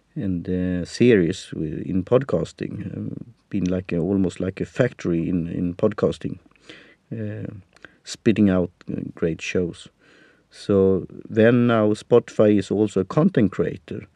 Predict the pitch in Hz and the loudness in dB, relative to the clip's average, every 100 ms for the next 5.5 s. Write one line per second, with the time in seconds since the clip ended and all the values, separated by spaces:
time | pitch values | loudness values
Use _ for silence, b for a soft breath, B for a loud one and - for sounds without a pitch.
0 | b b b b - 98 95 101 - 120 | b b b b -8 -2 -2 -4 2 2
1 | - 107 107 101 92 - 95 87 82 - | 4 2 4 0 0 -4 -2 -4 -8 -16
2 | _ _ _ - 107 110 113 120 131 - | _ _ _ -4 2 2 2 0 0 -6
3 | - 107 101 - - 95 104 110 95 87 | -4 -4 -4 -10 -4 0 0 2 0 0
4 | 101 107 113 - 101 104 98 95 95 - | -2 -2 -4 -2 0 0 0 -2 -4 -2
5 | 101 104 101 - - | 2 2 0 -14 -20